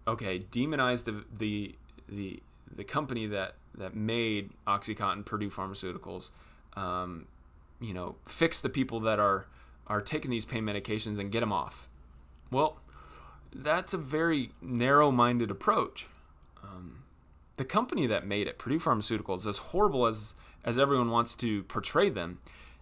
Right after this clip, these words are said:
they fit a need. People wanted, people in America want that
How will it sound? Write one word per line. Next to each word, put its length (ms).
they 360
fit 440
a 100
need. 440
People 360
wanted, 500
people 260
in 60
America 340
want 680
that 540